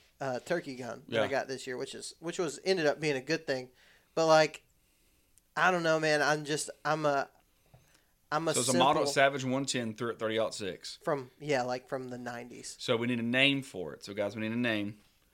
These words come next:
Speaker 2: All right,
Speaker 1: Yeah.
Speaker 2: so how do we wanna do this? Drop it on the Instagram or Facebook page?
Speaker 1: I'll tell you what. I'll tell you what. If, if people will do this, if they'll send me some names, um, the person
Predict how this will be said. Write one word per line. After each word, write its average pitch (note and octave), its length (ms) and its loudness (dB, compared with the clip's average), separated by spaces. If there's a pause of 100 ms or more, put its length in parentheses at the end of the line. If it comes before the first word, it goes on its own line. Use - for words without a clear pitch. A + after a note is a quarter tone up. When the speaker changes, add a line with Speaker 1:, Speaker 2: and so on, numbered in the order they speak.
(300)
Speaker 2:
All F#2 80 -4
right, G2 60 0
Speaker 1:
Yeah. - 80 -2
Speaker 2:
so A2+ 100 -4
how A2+ 140 2
do A#2 80 -2
we A#2 60 -2
wanna A2+ 160 -2
do A2 100 -2
this? - 240 -8 (480)
Drop G#2 240 -6
it - 20 -4
on G2+ 80 -2
the G2+ 140 -6
Instagram A2 420 -6
or G#2+ 60 -6
Facebook A2+ 360 -4
page? B2 220 -4
Speaker 1:
I'll F#3 80 4
tell B3 140 4
you A3 100 6
what. A3 400 2
I'll D#3+ 80 2
tell G#3 140 2
you G3+ 80 4
what. F#3+ 240 4
If, D#3 320 2
if E3+ 180 -4
people A3 240 -2
will F3 140 0
do G#3+ 160 2
this, F3 320 0 (560)
if D#3 100 -2
they'll G3 140 4
send G#3+ 240 2
me F#3+ 240 4 (160)
some E3+ 320 -6
names, F3 540 4 (100)
um, C#3 480 4 (840)
the D3+ 120 -4
person G3+ 760 4